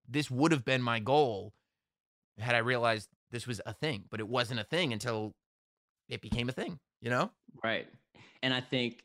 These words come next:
Speaker 2: I think also a big part of it too is, you know, you don't, you don't know until you try.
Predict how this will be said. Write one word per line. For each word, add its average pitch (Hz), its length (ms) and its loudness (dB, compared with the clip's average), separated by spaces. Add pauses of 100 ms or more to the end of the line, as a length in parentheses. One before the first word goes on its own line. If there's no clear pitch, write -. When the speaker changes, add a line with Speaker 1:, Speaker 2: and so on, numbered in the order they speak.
Speaker 2:
I 113 100 -4
think 131 200 -4
also 120 300 -2
a 104 40 -4
big 110 220 -8
part 117 240 -2
of 104 100 -8
it 101 140 -8
too 123 320 -2
is, 104 160 -6
you 107 80 -6
know, 107 140 -4
you 113 220 -4
don't, 127 240 -6 (300)
you 127 140 -4
don't 147 320 -4
know 113 240 -4
until 107 240 -4
you 90 160 -4
try. 73 400 -8